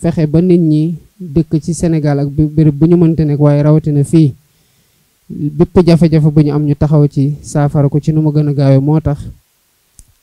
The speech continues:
li war yépp ci taxawaay, ci nguur, ci liñ mosta def, dinañ ci taxaw incha allah, ba lii problème mu ndox ci Touba, muy bi ñuy naan ak bi ñuy taw di sonal doomu aadama yi fi nekk,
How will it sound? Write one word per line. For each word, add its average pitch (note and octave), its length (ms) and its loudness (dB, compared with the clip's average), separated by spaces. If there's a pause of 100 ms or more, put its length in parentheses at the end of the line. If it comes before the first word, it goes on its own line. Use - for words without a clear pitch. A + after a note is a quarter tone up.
(280)
li D#3 180 0
war F3+ 240 6
yépp F3 340 2
ci F3 100 -4
taxawaay, C#3+ 520 2 (240)
ci - 100 -4
nguur, D3 380 6 (680)
ci E3 120 -4
liñ E3+ 180 0
mosta F3+ 360 0
def, E3 340 -2 (720)
dinañ D3+ 240 -2
ci F3 100 -6
taxaw D3+ 320 2
incha D#3 300 -2
allah, C3+ 320 -2 (380)
ba C#3+ 160 -4
lii F3 400 2
problème D3+ 380 0
mu D3 100 -2
ndox D3 200 0 (300)
ci D#3 120 -6
Touba, C#3+ 440 2 (720)
muy D3+ 180 2
bi D#3 140 2
ñuy D#3+ 160 2
naan D#3+ 340 0
ak D3+ 160 -10
bi D3 220 -2
ñuy E3 180 0
taw D3+ 280 4
di D3+ 100 2
sonal D3 440 2 (160)
doomu D3+ 260 2
aadama C#3+ 300 0
yi D3+ 80 0
fi F3 120 -2
nekk, E3 220 0